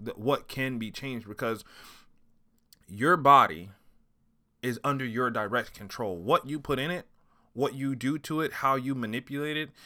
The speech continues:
is going, it, the look is going to be a direct reflection of all of that, okay? So if you, if you just say, like, "Oh, well, I don't have the genetics for it," or, "It's too much work," or, you know, "The gym is too expensive," or, "I don't have enough time," which is one of the worst excuses,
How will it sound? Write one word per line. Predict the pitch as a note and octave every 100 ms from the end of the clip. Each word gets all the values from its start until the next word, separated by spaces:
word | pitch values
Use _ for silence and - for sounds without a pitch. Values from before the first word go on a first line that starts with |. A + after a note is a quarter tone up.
| -
is | A#2 A2+
going, | C3+ C3+ -
it, | G2+ A#2 G#2+ A2
the | G#2+
look | G#2 D3+ E3 A#2
is |
going | G#2+ A#2 A#2+
to | A2
be | A#2
a | A2
direct | G2+ G2 A#2+ - A2
reflection | G#2 A#2+ A2+ - G2+ G2 - - -
of | A2 G2+
all | A2+ A2+
of | F2
that, | D#2 C2 - -
okay? | F2+ - G#2
So | G#2 A#2+ G2+
if | A2+ C3
you, | F3 E3+ -
if | B2 B2
you | F3+
just | C#3+ C#3
say, | - B2+
like, | G2+ -
"Oh, | B2 A2
well, | G#2 G2 F2+ -
I | C3
don't | B2
have | B2 G#2+
the |
genetics | G2 G#2+ B2+ A2+
for | - G2 G2
it," | G#2+
or, | A2
"It's | A2 -
too | C#3+
much | B2 G#2+ -
work," | B2 A#2+ -
or, | F#2+ G2+ F#2+ - - -
you | A2+
know, | A2
"The | G#2
gym | B2 B2
is | A#2
too | - G#2+
expensive," | - - D3 C3+ F#2+ G2
or, | G2+
"I | G#2+ A#2
don't | A#2+
have | A2 A#2 A2+
enough | G#2+ G2 -
time," | D3 C3+ F2 E2+
which | G2
is | G2+
one | A2
of | F#2+
the |
worst | G#2+ A#2 A#2+
excuses, | - B2+ A#2+ G2+ G2